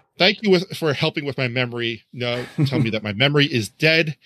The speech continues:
Speaker 1: and I'm getting
Speaker 2: <laughs>
Speaker 1: old.
Speaker 2: No.
Speaker 1: And this is what happens when you get
Speaker 2: It's
Speaker 1: old.
Speaker 2: just,
Speaker 1: You
Speaker 2: it's
Speaker 1: forget stuff you just did.
Speaker 2: It's, it's, it's, it's a lot to remember because, yeah, I remember 'cause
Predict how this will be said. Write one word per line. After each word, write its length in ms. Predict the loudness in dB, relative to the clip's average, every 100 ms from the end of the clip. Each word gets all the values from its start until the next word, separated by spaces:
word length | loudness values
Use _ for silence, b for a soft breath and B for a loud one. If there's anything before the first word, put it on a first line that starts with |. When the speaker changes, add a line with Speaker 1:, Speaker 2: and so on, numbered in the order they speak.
| B B
Speaker 1:
and 100 | 0
I'm 160 | 2 2
getting 300 | 2 0 -2
Speaker 2:
<laughs> 40 | 2
Speaker 1:
old. 500 | 4 6 6 2 -2
Speaker 2:
No. 340 | -8 -6 -4 0
Speaker 1:
And 220 | 2 2
this 160 | 2 0
is 100 | -2
what 140 | -2 0
happens 640 | 0 -2 -4 -10 -8 -8 -8
when 100 | -6
you 80 |
get 120 | -2 0
Speaker 2:
It's 80 | 4
Speaker 1:
old. 100 | 2
Speaker 2:
just, 120 | 2
Speaker 1:
You 240 | -4 0 0
Speaker 2:
it's 120 | 2
Speaker 1:
forget 200 | 0 0
stuff 240 | 0 0 -2
you 100 | -10
just 480 | -4 -2 0 -2 -8
did. 340 | -8 -8 -8 -20 _ -10
Speaker 2:
It's, 340 | -6 -4 2
it's, 240 | 2 2 2
it's, 240 | 2 0 -2
it's 160 | 2
a 40 | 4
lot 220 | 2 4
to 60 |
remember 340 | 2 4 2 0
because, 320 | 0 0 4
yeah, 140 | 4
I 40 | 4
remember 340 | 4 4 4
'cause 200 | 4 4